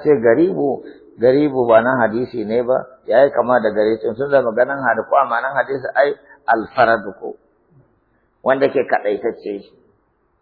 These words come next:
To, wannan garibi, mas'ala garibiya babu irinta. Li'annaha, ita mutu'an, ubihat fi sadril islami. An halartar da ita a farkon musulunci.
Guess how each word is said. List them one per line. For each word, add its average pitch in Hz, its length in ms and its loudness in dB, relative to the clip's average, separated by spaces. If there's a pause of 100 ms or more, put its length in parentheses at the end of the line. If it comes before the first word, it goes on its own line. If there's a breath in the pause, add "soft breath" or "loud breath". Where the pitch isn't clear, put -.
(100)
To, 110 60 -2
wannan 135 260 2
garibi, 127 560 2 (380 loud breath)
mas'ala 135 680 2
garibiya 131 640 0
babu 131 400 4
irinta. 104 540 -6 (1400)
Li'annaha, 160 1040 2
ita 151 240 4
mutu'an, 139 480 2 (400 loud breath)
ubihat 131 880 -2 (320)
fi 135 240 -4
sadril 127 560 0
islami. 92 640 -8 (800)
An 127 160 4
halartar 139 560 2
da 117 80 2
ita 131 300 2 (260)
a 117 80 4
farkon 113 480 -2
musulunci. 107 560 -6